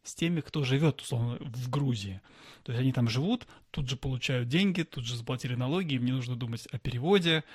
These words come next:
А, то есть им меньше денег нужно по сравнению с тобой, чтобы получить тот же, э, доход.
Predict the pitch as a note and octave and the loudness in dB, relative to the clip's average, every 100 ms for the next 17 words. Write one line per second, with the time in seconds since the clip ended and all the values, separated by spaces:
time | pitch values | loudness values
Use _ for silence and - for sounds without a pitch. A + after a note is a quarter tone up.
0 | - - - - D3+ B2+ A#2 A#2 A#2 A#2 | -18 -16 -18 -12 -4 -2 0 -2 -4 -6
1 | A#2 B2+ D3+ E3 D#3+ - C#3+ D#3 C3 - | -6 -2 2 4 4 2 4 4 4 0
2 | A#2+ G2+ F#2+ - - A#2+ A#2 A#2 - A#2 | -2 -2 -4 -6 -2 0 2 0 -2 2
3 | F3+ - A#2+ - A#2 - D3 - _ - | 2 2 -4 -4 -4 -4 -6 -8 _ -8
4 | B2+ A2 A2 A#2 - - G#2+ G#2+ G#2+ G#2+ | -6 -4 -4 -4 -6 -6 -4 -4 -6 -6
5 | A2 - | -6 -10